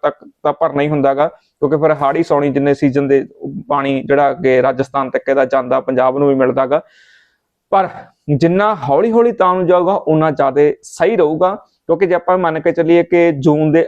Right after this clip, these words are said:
ਅਖੀਰਲੇ ਦਸ ਦਿਨਾਂ ਦੇ ਵਿੱਚ ਮੌਨਸੂਨ ਨੇ ਦਸਤਕ ਦਿੱਤੀ ਸੀ, ਜੁਲਾਈ ਮਹੀਨਾ ਪੂਰਾ ਲੰਘ ਗਿਆ ਤੇ ਅੱਜ ਤਿੰਨ ਅਗਸਤ ਆ ਤੇ ਮੌਨਸੂਨ ਦਾ ਸੀਜ਼ਨ ਆਮ ਤੌਰ ਤੇ ਪੰਦਰਾਂ ਸਤੰਬਰ ਤੱਕ ਇੱਥੇ ਐਕਟਿਵ ਰਹਿੰਦਾ, ਕਦੇ ਕਦੇ ਵੀਹ ਸਤੰਬਰ, ਚੌਵੀ ਸਤੰਬਰ ਤੱਕ ਵੀ ਚਲਿਆ ਜਾਂਦਾ।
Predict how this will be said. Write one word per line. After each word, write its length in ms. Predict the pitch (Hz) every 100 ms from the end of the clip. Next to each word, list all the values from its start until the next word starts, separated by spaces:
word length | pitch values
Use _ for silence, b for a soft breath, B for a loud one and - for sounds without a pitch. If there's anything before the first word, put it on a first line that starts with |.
| 151
ਅਖੀਰਲੇ 400 | - 156 180 190
ਦਸ 180 | 156
ਦਿਨਾਂ 220 | 143 156 156
ਦੇ 80 |
ਵਿੱਚ 160 | 151 147
ਮੌਨਸੂਨ 400 | 143 139 139 147
ਨੇ 80 | 147
ਦਸਤਕ 360 | 135 131 - 135
ਦਿੱਤੀ 300 | 131 - 170
ਸੀ, 160 | 175
ਜੁਲਾਈ 360 | 135 143 135 151
ਮਹੀਨਾ 240 | 165 151
ਪੂਰਾ 280 | 139 135 135
ਲੰਘ 220 | 135 143
ਗਿਆ 80 | 170
ਤੇ 100 | 165
ਅੱਜ 140 | 165
ਤਿੰਨ 300 | 160 143 127
ਅਗਸਤ 340 | 127 131 - 139
ਆ 140 | 143 b b b -
ਤੇ 60 |
ਮੌਨਸੂਨ 420 | 151 147 151 151 160
ਦਾ 80 |
ਸੀਜ਼ਨ 300 | 156 151 151 165
ਆਮ 200 | 160 143
ਤੌਰ 180 | 135 143
ਤੇ 120 | 143
ਪੰਦਰਾਂ 400 | 156 143 135 143
ਸਤੰਬਰ 340 | 143 139 131 135
ਤੱਕ 200 | 143 139
ਇੱਥੇ 300 | 131 - 151
ਐਕਟਿਵ 340 | 139 - 143
ਰਹਿੰਦਾ, 360 | 135 151 160 123
ਕਦੇ 120 | 151 156
ਕਦੇ 160 | 156
ਵੀਹ 160 | 139 170
ਸਤੰਬਰ, 320 | 170 151 131
ਚੌਵੀ 220 | 143 139
ਸਤੰਬਰ 280 | 143 139 131
ਤੱਕ 180 | 139 139 143
ਵੀ 80 |
ਚਲਿਆ 280 | 156 165 139
ਜਾਂਦਾ। 340 | 127 127 127